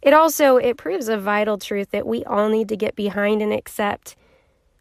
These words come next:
We don't have to have a name that everyone knows. We don't have to have a certain pedigree. We don't have to have a certain social standard to matter to God. These things may matter to people.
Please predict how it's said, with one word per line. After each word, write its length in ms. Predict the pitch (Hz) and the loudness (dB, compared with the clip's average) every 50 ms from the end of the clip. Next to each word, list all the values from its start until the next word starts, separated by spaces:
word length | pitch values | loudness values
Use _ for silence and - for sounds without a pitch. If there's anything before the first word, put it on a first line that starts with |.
| _ - | _ -4
We 100 | - 277 | -2 0
don't 160 | - 494 508 370 | 0 2 4 4
have 160 | 320 320 294 | 4 4 4
to 80 | 320 | 2
have 120 | 311 302 254 | 2 4 4
a 40 | 240 | 2
name 480 | 220 208 196 196 208 240 262 233 214 | 2 2 0 2 4 4 4 4 2
that 100 | 208 202 | 2 0
everyone 480 | 202 202 190 208 202 190 190 185 185 185 | 0 0 0 -2 -2 -2 -2 -2 -2 0
knows. 540 | 180 185 190 196 214 269 294 - - - _ _ _ _ _ _ _ _ _ _ _ _ _ _ _ - - | 0 2 2 0 0 -2 -4 -8 -12 -20 _ _ _ _ _ _ _ _ _ _ _ _ _ _ _ -2 2
We 40 | |
don't 140 | 233 240 269 | 4 6 6
have 200 | 277 277 294 285 - | 6 4 4 2 -2
to 80 | 277 | -2
have 200 | 247 240 254 226 | 0 0 2 0
a 60 | 226 | 0
certain 360 | 220 - 247 233 214 220 202 190 | -2 0 -2 0 0 -2 -4 -6
pedigree. 600 | - - 180 185 202 202 226 233 233 233 254 - _ _ _ _ _ _ _ _ _ _ _ - | -6 -6 -4 -4 -2 0 0 0 0 -2 -4 -8 _ _ _ _ _ _ _ _ _ _ _ -8
We 100 | - 214 | -4 2
don't 240 | 180 254 254 269 302 | 4 6 8 8 8
have 160 | 311 294 262 | 6 6 4
to 60 | - 254 | 2 -2
have 300 | 247 226 226 226 202 208 | 0 0 0 0 0 -2
a 80 | 208 | -6
certain 500 | - - - - 233 233 - - 220 214 | -8 -10 -4 -2 -2 0 0 0 -2 -2
social 400 | 208 - - 220 233 - - 214 | -2 -2 0 -2 -2 0 -2 -4
standard 840 | 208 - - - 208 208 240 233 220 202 196 196 196 190 - - - _ - | -4 -6 -6 -2 2 2 4 4 4 2 2 -2 -2 -4 -8 -16 -20 _ -14
to 100 | - 226 | -6 -2
matter 320 | 226 214 202 202 196 196 | 0 0 2 2 0 -2
to 140 | 190 - 196 | -4 -4 -8
God. 500 | 180 - 208 208 240 240 - - - - _ _ _ _ _ _ _ _ _ _ _ - - | -4 0 2 2 2 2 0 -4 -8 -12 _ _ _ _ _ _ _ _ _ _ _ -6 -2
These 280 | 220 277 330 359 - - | 0 2 2 2 0 -2
things 420 | 339 320 311 294 285 269 - - - 247 | -2 0 2 2 2 0 0 -4 -6 -2
may 320 | 233 220 226 233 240 240 | -2 0 4 4 4 4
matter 320 | 233 226 214 208 208 196 | 4 4 2 2 0 -2
to 180 | 196 - - 196 | -6 -6 -10 -10
people. 640 | _ - - 202 190 196 - 233 240 247 254 269 | _ -10 -10 -10 -8 -6 -2 0 2 2 2 2